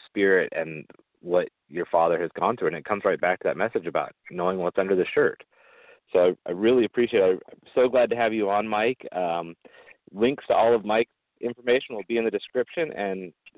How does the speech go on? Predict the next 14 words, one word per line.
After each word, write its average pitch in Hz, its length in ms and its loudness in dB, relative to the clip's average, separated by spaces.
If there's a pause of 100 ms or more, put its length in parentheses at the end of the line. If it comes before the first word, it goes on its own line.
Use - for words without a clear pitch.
(120)
so 95 260 4
thank 127 180 0
you 120 60 -8
very 123 160 4
much, 135 260 -2
Mike. 120 320 0
Thanks 147 240 -4
so 139 100 2
much, 135 240 2 (200)
and 104 160 -6
have 127 140 -2
a 131 40 -10
great 131 180 0
day. - 240 0